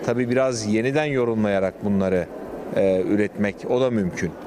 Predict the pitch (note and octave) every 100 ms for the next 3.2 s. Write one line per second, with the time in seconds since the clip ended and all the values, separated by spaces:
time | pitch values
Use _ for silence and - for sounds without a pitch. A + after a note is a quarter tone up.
0 | - - - - F#2+ F#2 F#2 F2+ F2+ G2
1 | B2+ - A#2+ - A#2+ A#2 A#2 A#2 A#2 A#2+
2 | A2 A#2 A#2+ - A2+ A2 A#2+ A#2 F#2+ F2
3 | -